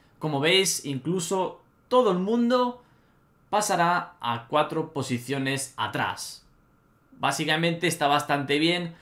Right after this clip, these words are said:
porque nos encontraremos siempre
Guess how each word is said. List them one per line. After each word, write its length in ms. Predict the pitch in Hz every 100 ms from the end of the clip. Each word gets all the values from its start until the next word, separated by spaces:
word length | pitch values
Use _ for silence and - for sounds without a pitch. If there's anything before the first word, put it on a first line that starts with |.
| - _
porque 300 | - 202 214
nos 220 | 214 170
encontraremos 760 | 185 170 165 151 151 160 170 160
siempre 800 | - 160 156 151 160 165 165